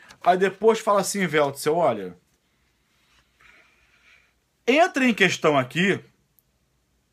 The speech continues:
em razão de tudo isso, a tendência voluptuosa nos delitos de lascívia. Ação la-, olha o que ele fala, é a questão da prova, amigo.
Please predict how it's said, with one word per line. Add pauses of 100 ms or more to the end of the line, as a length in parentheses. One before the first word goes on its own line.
(560)
em
razão
de
tudo
isso, (440)
a
tendência
voluptuosa (540)
nos
delitos
de
lascívia. (1400)
Ação
la-,
olha
o
que
ele
fala,
é
a
questão
da
prova,
amigo.